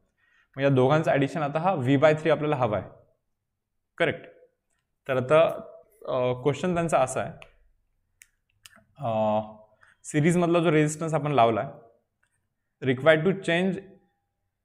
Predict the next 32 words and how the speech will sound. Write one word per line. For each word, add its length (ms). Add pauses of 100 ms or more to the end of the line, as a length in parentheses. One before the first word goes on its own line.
(180)
सॉरी, 140 (420)
अ, 180
the 120 (120)
series 180
resistance 440
required 320
to 60
change 360 (100)
its 240
range 160 (100)
to, 60
ओके. 220 (640)
किती 200
लावायला 300
हवा 280 (180)
सिरीजमध्ये 460
रेझिस्टन्स? 480 (460)
असं 180
त्यांचं 200
सरळ 260
सिंपल 320
क्वेश्चन 260
आहे. 160 (1300)
ठीक 100
आहे? 240 (520)
काय 160
करू 140
शकता 240
पहा 180
बरं 140
आता 160
इथे. 180